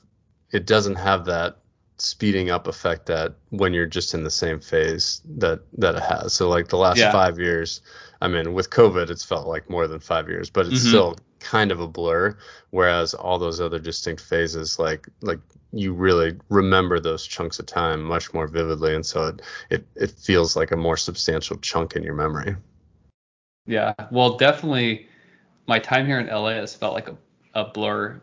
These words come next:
Speaker 2: Weird. I still have in my head that I just moved here, but it was over two years ago. So <laughs> at this point, in most assignments, I've,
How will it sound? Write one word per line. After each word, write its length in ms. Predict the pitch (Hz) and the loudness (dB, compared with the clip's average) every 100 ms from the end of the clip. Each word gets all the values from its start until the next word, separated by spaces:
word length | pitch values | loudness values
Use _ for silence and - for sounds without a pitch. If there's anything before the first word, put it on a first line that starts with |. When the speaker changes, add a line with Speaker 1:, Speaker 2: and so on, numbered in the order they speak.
| - | -2
Speaker 2:
Weird. 460 | 120 123 107 107 - _ - - | 2 2 0 -4 -18 _ -20 0
I 100 | 127 | 2
still 800 | 131 - 143 156 160 139 110 - _ _ _ _ - | 2 0 2 6 6 4 0 -8 _ _ _ _ -8
have 200 | 123 123 | -2 -2
in 100 | 120 | 2
my 120 | 117 | 2
head 340 | 113 120 120 113 | 2 0 0 -4
that 200 | 101 - _ _ | -8 -10 _ _
I 400 | 110 107 104 104 127 | 0 2 0 -2 -2
just 340 | 117 113 - | -2 -2 -2
moved 260 | 113 120 120 | -4 -4 -2
here, 400 | 131 143 151 - | 0 0 -2 -8
but 460 | - 117 98 - - | -2 0 0 -2 -8
it 80 | 113 | -4
was 200 | 110 98 | -4 -4
over 260 | - 120 110 | -4 -4 -4
two 180 | - 113 | -6 -4
years 300 | 107 113 135 | -2 -2 -4
ago. 480 | 127 135 143 143 | -2 -2 -2 -4
So 640 | 143 - 110 104 101 101 - - - 196 - - - - | -8 -4 0 0 0 -4 -10 -18 -2 -2 -2 -14 -20 -12
<laughs> 800 | 214 190 - - - - 202 - | -10 -10 -14 -20 -16 -10 -4 0
at 140 | 139 | 4
this 160 | 160 165 | 4 4
point, 340 | 185 147 117 | 4 4 4
in 140 | 123 | 2
most 280 | 120 139 151 | 2 0 0
assignments, 440 | 123 120 113 113 113 | -4 -2 0 0 0
I've, 240 | 107 104 | -2 -4